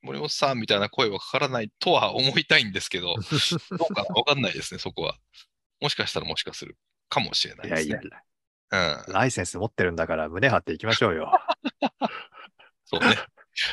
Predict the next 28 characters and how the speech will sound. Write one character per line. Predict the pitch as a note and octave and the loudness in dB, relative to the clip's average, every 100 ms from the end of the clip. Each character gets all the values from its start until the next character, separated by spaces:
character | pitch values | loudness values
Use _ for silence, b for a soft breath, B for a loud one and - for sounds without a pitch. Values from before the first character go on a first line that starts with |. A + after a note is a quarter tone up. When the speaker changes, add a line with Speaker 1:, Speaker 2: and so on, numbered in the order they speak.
| - | -2
Speaker 1:
ち | G2+ | -2
ょ | |
っ | |
と | F2+ | 0
頑 | G2 | 2
張 | G2 G2+ | 4 4
ら | F2+ | 4
な | D2+ | 4
か | E2 | -2
っ | |
た。 | - _ | -8 _
と | D#2+ | -18
に | D#2+ | -10
か | - | -10
く、 | - | -8
本 | E2 - | -12 -6
当 | - - | -2 0
に。 | - | 0
Speaker 2:
<laughs> | D3+ D3+ - - - _ _ _ _ _ - | 0 -2 -10 -12 -16 _ _ _ _ _ -14
Speaker 1:
う | |
ん。 | - C2 - - - - _ _ _ _ _ _ _ | -14 -12 -16 -16 -20 -20 _ _ _ _ _ _ _
ま | - | -2
あ、 | E2 | 0
ま | F#2+ | 2
た、 | A2+ G#2 | 2 2
あ | - G#2 | -2 -2
の、 | G2 | 0
こ | G2 | -2